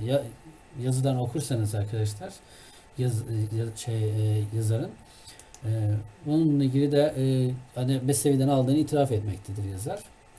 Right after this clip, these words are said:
bir bölümünü. İşte burada İngilizce, e, işte en az seksen dile çevrildiği yazmaktadır.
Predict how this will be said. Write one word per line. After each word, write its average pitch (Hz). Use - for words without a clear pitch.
bir 120
bölümünü. 107
İşte 156
burada 156
İngilizce, 151
e, 135
işte 120
en 135
az 143
seksen 139
dile 127
çevrildiği 120
yazmaktadır. 104